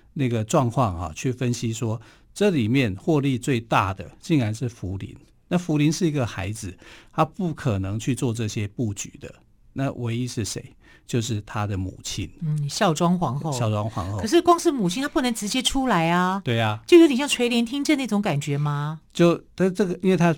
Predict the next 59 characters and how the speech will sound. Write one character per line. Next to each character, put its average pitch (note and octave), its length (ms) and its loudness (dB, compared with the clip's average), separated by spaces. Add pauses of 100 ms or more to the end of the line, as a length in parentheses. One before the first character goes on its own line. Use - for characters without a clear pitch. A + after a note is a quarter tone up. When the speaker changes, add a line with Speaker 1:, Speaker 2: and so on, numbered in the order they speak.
Speaker 1:
不 B2 80 -4
是 B2 200 -2
听 B2+ 260 0
政， A2 180 0
他 A#2 160 -2
这 C3+ 120 -2
个 G#2 80 -2
是 B2 120 -4
等 A2 160 -6
于 F#2 60 -4
是 B2 140 -2
一 A#2+ 100 -4
个 G#2+ 100 -8
选 G2 300 -2
举。 - 220 -10 (240)
Speaker 2:
哦。 F#3+ 180 2
Speaker 1:
我 A#3+ 100 6
在 E3 120 8
这 D#3+ 40 4
个 E3 80 6
选 D3 240 4
举 B2+ 140 0
的 A2 80 -2
过 D3 220 6
程 A#2 180 0
里 G2 140 -2
面， A#2 180 0
我 C#3 80 0
怎 G#2+ 140 -4
么 A2 80 -2
样 C#3 100 2
让 C#3 160 2
儿 A#2 240 -4
子 C3 160 -6
胜 G#2+ 320 -2
出？ G2 320 -6 (340)
Speaker 2:
哦。 C#3 380 -6
Speaker 1:
这 A#2+ 60 -2
样， A#2+ 200 -6
因 F3 80 2
为 G3 80 6
他 F3 160 6
已 D3+ 40 4
经 D#3+ 120 6
算 E3+ 300 4
计 D3 180 2
到， B2+ 200 2
就 A#2+ 120 -2
是 A#2 60 0
说， A2 300 -2 (440)
大 F#3 220 4
臣 A#2 240 0
们 G#2 240 -4 (160)
是 D3+ 300 -2
支 F3+ 260 0
持 A2+ 380 -4
皇 G#2+ 400 -2
子 - 260 -8
的 - 100 -16